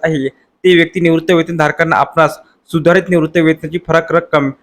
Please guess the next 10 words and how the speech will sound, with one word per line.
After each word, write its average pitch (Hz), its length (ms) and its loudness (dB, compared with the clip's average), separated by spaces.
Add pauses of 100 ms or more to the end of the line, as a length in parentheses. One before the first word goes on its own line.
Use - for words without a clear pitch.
(160)
मिळणार 160 380 4
असून 151 300 -4
त्या - 360 -2
अगोदर 160 300 2
तुमची 160 360 -2
वसुली 165 340 2
निघत 170 300 0
आहे, 156 220 0
ती - 480 -4
रक्कम 165 300 0